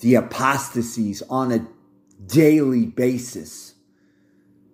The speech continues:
I, I want to be, you know, or there, there are times when I want to be that instrument. And I have to back up and remember that quote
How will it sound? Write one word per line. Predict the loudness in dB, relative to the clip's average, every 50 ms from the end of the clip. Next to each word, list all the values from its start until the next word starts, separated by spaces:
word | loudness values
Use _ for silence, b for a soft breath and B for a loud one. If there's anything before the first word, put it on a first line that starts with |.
| _ _ _ _ _ _ _ _ _ _ _ _ _ _ _ _ _ _ _ _ _ _ _ _ _ _ _ _ _ _ _ _ _ _ _ _ _ _ _ _ _ _ _ _ _ _ _ _ _ _ _ _ _ _ _ _ _ _ _ _ _ 0
I, | 2 4 4
I | 4 4 2 2
want | 2 0 -2 -2 -2
to | -4
be, | -2 0 0 2 2 2 2 0
you | 0 -2 -6 -6
know, | -6 -8 -12 -14 -16 -20 _ _ _ _ _ _ _ _ _ _ _ _ _ -4
or | 0 0 2 0 0 -4 -8 -20 _ _ _ _ -4
there, | 2 4 4 4
there | 4 4 2 2 2
are | 0
times | -2 -4 -6 -4 -4 -4 -4 -4 -6 -6 -6
when | -6 -4
I | -4 -2
want | -2 -2 -2 -4
to | -4
be | -2 -4 -2
that | -2 -2 0 0
instrument. | 2 0 0 -2 -4 -6 -8 -6 -6 -6 -6 -8 -12 -16 b b b b b
And | -2 2
I | 2
have | 2 2 2 2
to | 0
back | 2 2 2 2 2 0 -4
up | -4 -2
and | -4 -4 -4 -6 -10 -16 -18 -20 _ _ _ -8 -2
remember | 0 0 2 4 2 2 2 0 -2 0
that | 2 4 4 4 4 0 -2 -6 -16 -20 _ _ _ _ _ _ _ _ _ _ -10
quote | 0 4 6 8 8 6 4 -2